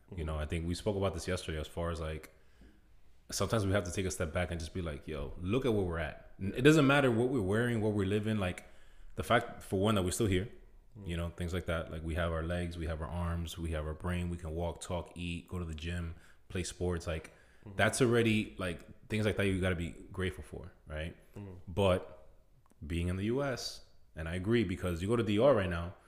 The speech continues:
Speaker 1: you go to Nicaragua, you go to Co-, Col-, I mean,
Speaker 2: Colombia.
Speaker 1: some crazy, first of all, let's stop and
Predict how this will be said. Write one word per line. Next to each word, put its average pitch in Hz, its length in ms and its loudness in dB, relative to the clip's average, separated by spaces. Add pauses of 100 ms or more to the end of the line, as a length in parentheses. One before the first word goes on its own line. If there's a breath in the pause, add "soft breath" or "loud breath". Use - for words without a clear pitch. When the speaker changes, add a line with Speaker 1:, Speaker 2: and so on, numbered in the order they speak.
(280 soft breath)
Speaker 1:
you 87 120 -2
go 110 120 4
to 95 400 4
Nicaragua, 92 480 2
you 101 80 2
go 107 140 4
to - 180 -4
Co-, 82 200 -4 (520)
Col-, 98 260 -6
I 127 80 2
mean, 120 160 2
Speaker 2:
Colombia. 87 220 -2
Speaker 1:
some 120 200 0
crazy, 127 380 4
first - 240 0
of 113 80 4
all, 98 80 6
let's 107 140 2
stop 107 220 4
and 87 220 -2